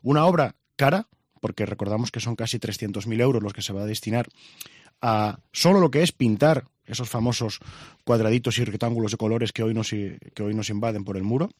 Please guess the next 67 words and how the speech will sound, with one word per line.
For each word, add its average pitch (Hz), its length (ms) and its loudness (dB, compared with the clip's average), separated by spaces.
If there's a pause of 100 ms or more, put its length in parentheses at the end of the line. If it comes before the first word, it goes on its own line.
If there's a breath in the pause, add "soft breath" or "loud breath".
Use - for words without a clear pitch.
(880 loud breath)
Pero 123 140 6
luego 185 160 8
habrá 185 100 8
que 160 80 -2
sumar 143 240 4
más 110 160 0
cosas, 180 220 0
porque 110 160 -6
no 113 80 0
se 123 80 -2
está 131 100 -2
hablando 123 320 4
de 107 100 -2
todo 117 160 0
lo 110 120 -2
que 107 80 -6
ha - 20 -6
asumido 98 320 -2
Mulsa, 170 300 4
de 123 40 0
lo 110 80 -2
que 110 60 -8
ha - 20 -6
asumido 113 260 -4
la 107 60 -2
empresa 101 300 -6
semafórica, 151 580 -4 (400 loud breath)
el 107 140 -4
resto 113 220 -2
de 110 40 2
empresas 110 240 -2
de 110 60 -4
mantenimiento 107 540 0
que 113 80 -4
están 113 160 -4
trabajando 107 420 -8
sobre 107 220 -4
él, 160 40 0
con 120 120 0
lo 110 40 0
cual 160 160 4 (280 loud breath)
la 123 100 4
factura 127 320 4
final 156 220 6
estamos, 127 340 2
eh, 110 140 0 (160)
<laughs> - 180 -8
intentando 123 460 2
calcularla, 117 500 0
pero 104 180 0
va 120 60 0
a 113 40 2
ser 131 120 0
mucho 127 240 2
más 120 220 2 (460 loud breath)
de 107 120 -2
la 107 80 2
cifra 113 300 -4
que 110 120 -6
yo, 107 160 -2
a - 80 -6
la 107 80 -2
que 101 120 -4
yo 104 360 -2
he 104 200 -2
hecho 104 160 -4
alusión. 135 400 -2